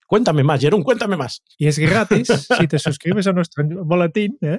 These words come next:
Speaker 2: <laughs> Pero obviamente, como oyente, eh, como miembro de Kenzo Círculo, ya estás suscrito de ver nuestra newsletter, pero por, por si acaso que, que queda alguien que no se ha suscrito, pues vete a kenzo punto es barra boletín,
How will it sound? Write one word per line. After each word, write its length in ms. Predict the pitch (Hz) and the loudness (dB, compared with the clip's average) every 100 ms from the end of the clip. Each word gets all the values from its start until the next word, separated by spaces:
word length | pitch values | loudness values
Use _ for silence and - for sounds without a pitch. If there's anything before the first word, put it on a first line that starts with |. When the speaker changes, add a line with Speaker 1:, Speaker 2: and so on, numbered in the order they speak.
| - | -6
Speaker 2:
<laughs> 1160 | - 160 - - 185 208 - _ - - 208 | -4 -2 -2 -4 -4 -4 -10 _ -18 -12 -8
Pero 160 | - 160 | -2 -2
obviamente, 500 | 196 180 185 165 143 | 0 0 0 -2 -4
como 220 | 139 131 | -4 -4
oyente, 680 | 139 147 151 147 151 170 165 | -2 0 -2 -2 -2 -2 -4
eh, 60 | |
como 200 | 143 151 | -4 -2
miembro 320 | 151 165 170 165 | 0 0 0 0
de 140 | 160 | -2
Kenzo 200 | 160 147 | -4 -4
Círculo, 340 | 147 165 139 | -4 -4 -4
ya 100 | 131 | -4
estás 220 | 151 170 - | -2 -4 -6
suscrito 360 | 147 170 156 | -4 -4 -2
de 60 | 143 | -2
ver 120 | 147 | -2
nuestra 220 | 143 - | -4 -4
newsletter, 460 | 147 170 139 127 170 | -2 -2 -2 -4 -2
pero 180 | 165 151 | -2 -2
por, 220 | 190 196 | -4 -4
por 160 | 214 | -4
si 80 | 208 | -4
acaso 300 | 196 202 - | -4 -4 -4
que, 200 | 143 143 | -4 -4
que 200 | 139 170 | -4 -4
queda 220 | 175 175 | -4 -2
alguien 320 | 170 156 139 131 | -2 -2 -6 -4
que 100 | 151 | -2
no 120 | 185 | -2
se 120 | 180 | -2
ha 20 | |
suscrito, 640 | 170 147 - 180 170 190 - | -6 -6 -6 -6 -4 -8 -10
pues 180 | 123 | -12
vete 220 | 123 156 175 | -8 -8 -6
a 160 | 156 | -6
kenzo 300 | - 165 156 | -4 -4 -4
punto 260 | 156 147 147 | -6 -6 -4
es 140 | 131 | -4
barra 200 | 139 139 | -4 -4
boletín, 520 | 131 143 147 214 262 | -2 -2 -2 -4 -10